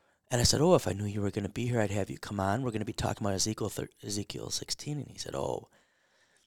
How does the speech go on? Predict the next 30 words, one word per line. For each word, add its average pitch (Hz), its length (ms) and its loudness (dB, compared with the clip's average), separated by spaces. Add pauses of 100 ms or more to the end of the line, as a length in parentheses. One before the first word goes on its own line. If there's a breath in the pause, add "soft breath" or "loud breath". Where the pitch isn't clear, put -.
(180)
He 131 100 2
said, - 200 6
"Yeah, 101 120 2
that's 110 200 2
a - 60 4
hard 120 200 2
one 117 120 0
for 110 80 -2
people 113 200 -2
to 110 60 2
understand 120 440 2
today, 98 300 4 (640)
right? 110 200 4 (220)
The, 107 260 6 (300)
the 123 120 8
husband 113 420 6
raises 117 420 4
the 113 80 0
child 107 400 6
and 104 100 -2
then 101 200 -2
marries 101 360 2
the - 80 -6
child. - 520 -4 (960)
And 127 100 4
that's 120 160 6
a 131 60 2
little 113 140 4
bit 98 180 -2
different." 95 440 -4